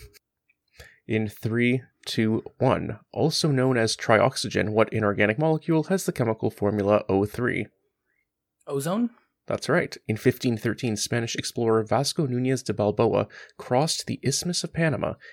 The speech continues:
Speaker 1: and in so doing became the first European to see or reach what?
Speaker 2: The Pacific Ocean?
Speaker 1: Yeah, definitely. The form of theater for which Aeschylus, Euripides, and Sophocles are best known today is known as Greek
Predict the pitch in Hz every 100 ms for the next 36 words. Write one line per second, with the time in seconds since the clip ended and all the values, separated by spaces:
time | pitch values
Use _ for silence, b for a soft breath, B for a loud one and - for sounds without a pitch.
0 | - 98 - 120 165 - 170 147 185 127
1 | 117 107 113 107 107 - 135 147 123 143
2 | 143 156 147 113 113 - - - 131 143
3 | 180 - 120 113 107 143 - - - -
4 | 127 - - _ _ _ _ _ _ _
5 | _ _ _ _ _ _ _ _ _ _
6 | _ 151 147 156 - 147 143 143 151 339
7 | 277 - _ 110 202 285 - - - -
8 | - B B 214 208 208 135 110 156 151
9 | 120 120 113 110 - - 110 - - 120
10 | 151 208 208 - 120 107 139 160 170 175
11 | - 120 - 139 156 165 - 113 110 104
12 | 113 - 135 117 110 147 127 110 110 117
13 | 113 110 104 - 120 139